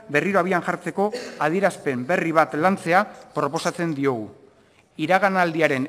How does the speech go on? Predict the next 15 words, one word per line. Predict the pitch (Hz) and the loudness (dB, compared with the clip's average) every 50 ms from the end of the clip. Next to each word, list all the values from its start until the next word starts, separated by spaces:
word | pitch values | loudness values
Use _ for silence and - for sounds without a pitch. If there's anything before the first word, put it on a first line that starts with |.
| - - | -4 -4
eremuan | 165 156 180 202 202 185 180 185 202 226 220 - - - - - | 0 2 4 4 4 4 4 4 4 2 0 -2 -8 -16 -20 -20
sartzeko | - - - 170 170 170 - 180 - - 180 170 175 | -10 2 2 2 2 2 -2 -4 -2 -2 -2 -2 0
prest | 165 160 175 180 - - - - | 0 0 0 -2 -4 -10 -14 -6
gaude. | - 127 127 127 127 139 135 117 98 - - - - - _ _ _ _ _ _ _ | -4 -2 -2 0 0 0 0 0 -2 -6 -14 -20 -20 -20 _ _ _ _ _ _ _
Elkarlanean, | - 131 139 - 202 202 202 202 185 160 156 147 139 139 156 190 196 - - - - - - _ _ _ | -8 -8 0 4 4 6 6 8 6 6 6 4 2 2 2 0 -4 -8 -14 -20 -20 -20 -20 _ _ _
ondo | - 190 208 202 160 | 0 2 2 4 4
eginak, | 156 151 156 180 180 160 131 120 113 - - - _ _ _ _ _ _ _ | 2 0 0 -2 0 0 0 -2 -4 -8 -14 -20 _ _ _ _ _ _ _
baita | - 139 165 180 - 180 156 | 0 0 0 4 6 6 6
gaizki | 151 180 185 180 - - 147 | 6 4 2 0 -2 -2 -2
eginak | 139 165 185 190 180 170 - | 0 0 0 0 0 2 2
ere, | 165 156 156 180 190 - - - - - - _ - | 2 2 2 0 -2 -8 -14 -20 -20 -20 -20 _ -4
aztertzeko | - 156 - - - 214 226 240 233 - 185 170 - 185 196 190 | -4 -4 -2 0 2 2 2 2 0 -4 -6 -2 0 0 0 0
prest | - 156 151 160 147 - | 0 -2 -2 -2 0 0
gaude, | 139 135 127 131 123 110 - - - - - - _ _ _ | 0 0 0 -2 -4 -4 -6 -12 -20 -20 -20 -20 _ _ _
inoren | 156 151 165 180 196 190 170 147 131 123 | -4 -2 0 2 2 4 4 2 0 -2